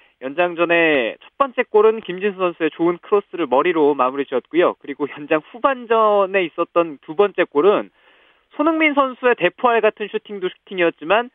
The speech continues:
그 이전에 서른여섯 살, 이제 은퇴를 앞두고 있는 차두리 선수의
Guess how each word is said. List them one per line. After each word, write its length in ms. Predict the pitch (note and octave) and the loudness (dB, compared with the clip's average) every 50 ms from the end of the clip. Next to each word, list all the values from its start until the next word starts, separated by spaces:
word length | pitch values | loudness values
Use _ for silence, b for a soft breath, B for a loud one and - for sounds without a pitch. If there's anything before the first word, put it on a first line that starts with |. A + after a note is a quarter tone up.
| _ _ _ _ | _ _ _ _
그 180 | - - G#3+ A3 | -8 -2 0 0
이전에 480 | G3 F3 C#3+ F3 E3+ D#3+ D3 A#2+ G2+ - _ _ _ _ _ _ _ | 0 0 0 0 0 2 0 0 0 -4 _ _ _ _ _ _ _
서른여섯 480 | - - E3 A#3 G3 D#3 C3+ D#3+ D3+ - - | -8 -6 -6 -2 -2 -2 -2 -2 -4 -2 0
살, 140 | D3+ A#2 | 0 0
이제 180 | A#2 C3 C3+ E3 | 0 0 0 0
은퇴를 720 | D3+ D3 D#3+ E3+ _ - G3+ G3+ F#3 F#3 F3+ F3 F3+ E3+ | 0 0 -2 -6 _ -2 0 2 2 4 2 4 4 2
앞두고 420 | C3 A2+ _ - - D#3+ D3+ D3+ | 2 0 _ -6 -8 -8 -6 -6
있는 180 | C#3+ C3+ C3 B2+ - | -8 -10 -12 -14 -10
차두리 300 | - - A3 C4+ B3 B3 | -12 -10 -8 -8 -8 -6
선수의 520 | - A3+ G3 F3 - - D#3+ D3+ C3+ C3+ | -6 -6 -8 -6 -4 0 2 2 2 2